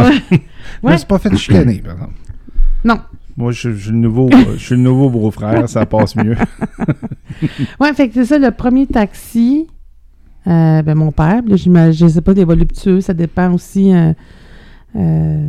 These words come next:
Speaker 1: où vous vivez, si vos parents sont vivants. C'est sûr qu'à Montbéliard, à l'âge où, où j'étais là jusqu'à seize, de douze à seize, euh, là, t'étais à quarante kilomètres de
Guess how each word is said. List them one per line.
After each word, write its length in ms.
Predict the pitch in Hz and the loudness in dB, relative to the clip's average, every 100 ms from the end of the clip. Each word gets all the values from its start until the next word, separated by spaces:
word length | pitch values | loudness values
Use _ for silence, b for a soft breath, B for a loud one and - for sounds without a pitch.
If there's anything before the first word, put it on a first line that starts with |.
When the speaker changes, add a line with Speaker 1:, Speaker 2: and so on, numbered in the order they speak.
| 170 | -6
Speaker 1:
où 140 | 180 | -4
vous 120 | 165 | -2
vivez, 580 | 165 175 156 185 208 214 | 0 2 4 4 6 6
si 80 | 202 | 4
vos 100 | 175 | -2
parents 300 | - 151 160 | -2 0 0
sont 120 | 170 | -2
vivants. 340 | 156 156 175 202 | -2 0 2 2
C'est 120 | 180 | 2
sûr 120 | 214 | 2
qu'à 140 | 214 180 | 4 4
Montbéliard, 720 | 170 165 156 156 196 240 214 | 4 4 4 4 4 4 2
à 100 | 165 | 2
l'âge 540 | 160 165 175 180 165 | 2 2 4 2 0
où, 340 | 165 156 151 156 b b b b b - | -2 0 -2 -4 b b b b b -4
où 40 | |
j'étais 260 | 170 165 170 | -2 -2 0
là 100 | 175 | 0
jusqu'à 220 | 170 180 | -2 -2
seize, 360 | 156 170 156 151 | -2 0 0 2
de 100 | 156 | 0
douze 380 | 147 170 175 160 | 0 0 2 0
à 80 | 151 | -2
seize, 640 | - 165 220 247 226 202 b b b b b b b - - | -2 -2 0 -2 0 -2 b b b b b b b -20 -4
euh, 260 | 165 151 147 | 0 2 4
là, 120 | 170 | 2
t'étais 240 | 185 - | 2 0
à 60 | 156 | -4
quarante 300 | - 160 170 | -2 0 0
kilomètres 520 | - 165 151 170 185 | 0 2 4 2 2
de 80 | - | 2